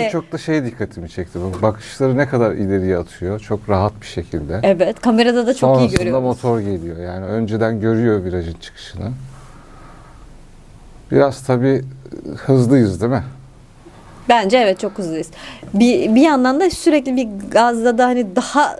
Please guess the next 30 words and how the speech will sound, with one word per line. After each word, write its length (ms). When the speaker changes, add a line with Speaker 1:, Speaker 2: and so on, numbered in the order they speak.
Speaker 1:
Sürekli 300
Speaker 2:
daha 260
olsa 240
daha 240
da 40
Speaker 1:
dolduruyor, 260
Speaker 2:
açacak 180
Speaker 1:
dolduruyor 500
Speaker 2:
yani. 100
Speaker 1:
değil 100
mi? 80
Speaker 2:
Evet. 100
Speaker 1:
Her 180
fırsatta. 680
Ama 260
burada 300
bir 40
şey 280
var, 260
duralım. 340
Şimdi 240
yeni 280
ekstra 540
bir 40
şey 240
geldi. 320
Şunları 500
gördük 440
mü 80
İpek? 220